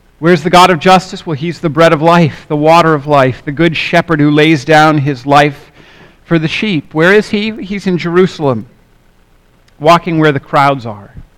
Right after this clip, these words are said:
He's allowing the soldiers to nail his hands to a rugged cross. He's bleeding and dying. He's buried in a tomb.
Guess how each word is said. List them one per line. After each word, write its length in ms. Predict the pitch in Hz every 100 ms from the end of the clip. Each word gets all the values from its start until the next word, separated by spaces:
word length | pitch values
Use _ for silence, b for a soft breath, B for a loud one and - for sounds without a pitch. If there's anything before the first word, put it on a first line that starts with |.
| _ _ _ _ _ _ _ _ _ _
He's 140 | 180
allowing 400 | 196 196 208 202
the 80 | 185
soldiers 560 | - 202 202 175 180 165
to 120 | 165
nail 320 | 165 180 185
his 140 | 160 -
hands 440 | 175 185 180 160
to 160 | 175 160
a 60 |
rugged 400 | 143 165 165 143
cross. 680 | - 175 160 143 123 - - b b b b
He's 160 | - 135
bleeding 560 | 127 202 240 208 175 165
and 160 | 156
dying. 720 | 175 185 185 175 147 135 131 - _ _ _ _ _ _ _ _
He's 160 | 170 143
buried 400 | 190 196 190 175
in 100 | 170
a 60 |
tomb. 560 | 170 - 180 160 117